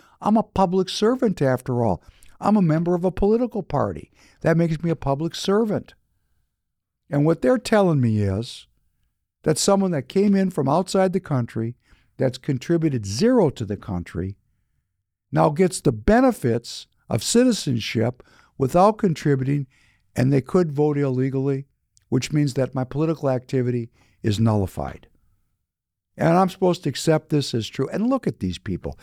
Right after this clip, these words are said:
They're shameless about it. The, and the reason they're shameless is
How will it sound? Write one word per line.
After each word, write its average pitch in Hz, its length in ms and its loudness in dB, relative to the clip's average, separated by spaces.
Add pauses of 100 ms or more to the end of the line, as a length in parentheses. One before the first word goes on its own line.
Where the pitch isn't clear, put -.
(180)
They're 247 140 4
shameless 262 600 0
about 87 340 -4
it. - 180 -20 (640)
The, - 260 -2
and 147 120 2
the 170 60 0
reason 247 240 4
they're 156 140 4
shameless 240 500 2
is 123 240 2